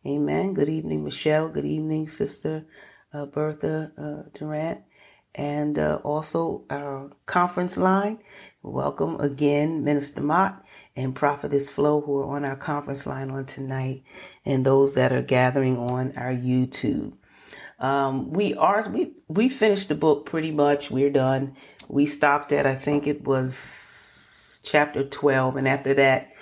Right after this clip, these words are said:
um, the Lord was like, "We, it was more re-, repetitive." But if you want to, uh, continue to read on, I would suggest that you do.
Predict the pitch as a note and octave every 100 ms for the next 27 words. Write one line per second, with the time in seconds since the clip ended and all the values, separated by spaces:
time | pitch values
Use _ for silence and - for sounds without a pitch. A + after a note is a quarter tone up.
0 | - - - - C3+ C3 C3+ C3 - _
1 | _ _ _ - C#3+ C#3 C3+ C3+ C3+ B2+
2 | B2+ B2 C3+ C3 _ B2+ B2 B2 - -
3 | C#3 C3+ B2+ B2+ B2+ _ C#3 C#3 D3+ B2+
4 | - A#2+ B2 B2 A#2+ D3+ D3 C#3+ B2+ -
5 | C3 C3+ - - - - A#2+ A#2+ A#2+ -
6 | - - E3 D3+ D3 C3 C#3 C#3 C3+ C3+
7 | C3+ C3 C#3 - - C#3 C3 B2 - C#3
8 | C#3 D3 C#3 B2+ B2+